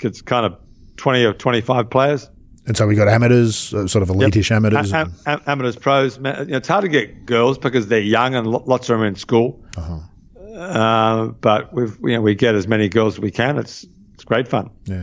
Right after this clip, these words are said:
Speaker 2: indeed.
Speaker 1: And, and then we have the thing called the Gen Z, which is where we've played so far at Wodonga and at Horsham.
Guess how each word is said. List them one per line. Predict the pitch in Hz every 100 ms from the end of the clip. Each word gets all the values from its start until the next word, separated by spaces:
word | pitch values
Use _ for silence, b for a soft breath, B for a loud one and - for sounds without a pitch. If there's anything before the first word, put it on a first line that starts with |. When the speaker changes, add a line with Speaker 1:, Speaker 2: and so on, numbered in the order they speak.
| 87
Speaker 2:
indeed. | 92 110
Speaker 1:
And, | 135
and | 135 135
then | 135
we | 127
have | 120 107
the | 110
thing | - 113
called | 107 101
the | 104
Gen | 90 120 110 90
Z, | 120 113
which | 104 95
is | 104 90 - b b b b b b -
where | 110 107 104 101 -
we've | 107 -
played | 113 110 -
so | 117
far | 101 110 104
at | -
Wodonga | 104 113 117 120 113 107 104 - -
and | 117 110 107 107 - -
at | 117 113 - - - -
Horsham. | - 127 - 110 -